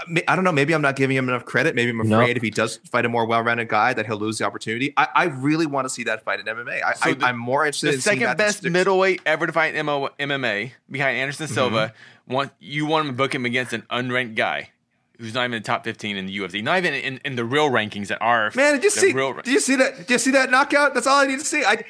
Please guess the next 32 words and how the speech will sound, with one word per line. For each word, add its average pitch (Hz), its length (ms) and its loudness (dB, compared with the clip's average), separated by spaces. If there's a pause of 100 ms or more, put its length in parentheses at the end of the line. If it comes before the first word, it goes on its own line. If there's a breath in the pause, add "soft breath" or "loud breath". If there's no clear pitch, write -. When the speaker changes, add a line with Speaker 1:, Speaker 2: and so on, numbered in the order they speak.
Speaker 1:
you 254 100 0
see 254 80 0
that 254 140 2
five-second 247 640 2
clip 269 280 2
of 208 140 0
him 240 160 0
knocking 233 280 0
out 226 80 -4
Izzy? 254 380 -6
That's 294 220 -2
it. 311 300 -2
I 254 80 4
don't 247 160 -6
care 226 140 -2
about 202 140 -8
the 160 60 -8
context. 226 640 -4
I 190 40 0
don't 196 100 -4
care 185 120 -2
who 165 100 0
was 135 140 -6
actually 208 300 0
winning 196 280 -2
that 185 220 0
fight. 185 280 2
I 202 40 4
don't 190 160 -4
care 185 160 0
what 196 80 -2
happened. 196 300 0